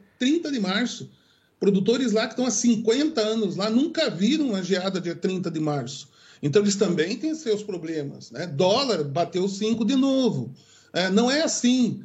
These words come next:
instalar de dedos e vai vir feijão barato pro Brasil. Não tem essa, essa expectativa e essa perspectiva. É difícil, é desafiador, mas é necessário administrar essa oferta nesse momento.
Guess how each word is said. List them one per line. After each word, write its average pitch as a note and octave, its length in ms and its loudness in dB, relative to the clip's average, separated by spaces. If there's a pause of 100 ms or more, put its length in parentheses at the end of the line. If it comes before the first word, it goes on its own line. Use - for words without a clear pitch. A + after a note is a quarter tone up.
(120)
instalar G3+ 640 0
de F#3 80 -10
dedos G3+ 640 -4
e G#3+ 220 -6
vai G3+ 220 2
vir G#3 200 -4
feijão G#3 360 0
barato F#3 460 -4
pro F3+ 140 -8
Brasil. D3+ 560 -6
Não G3 200 -2
tem C4+ 600 -2
essa, D#3+ 560 -2
essa F3 420 -2 (120)
expectativa G3+ 920 0
e G3+ 40 4
essa G3 180 0
perspectiva. G3 720 -4 (360)
É C3+ 100 2
difícil, A#3 720 0
é F3 100 0
desafiador, D#3+ 840 0
mas F#3+ 200 0
é G#3+ 100 4
necessário G3+ 680 0
administrar G3+ 800 0
essa G#3+ 200 -4
oferta F#3+ 480 -2
nesse F3 280 -4
momento. C#3+ 360 0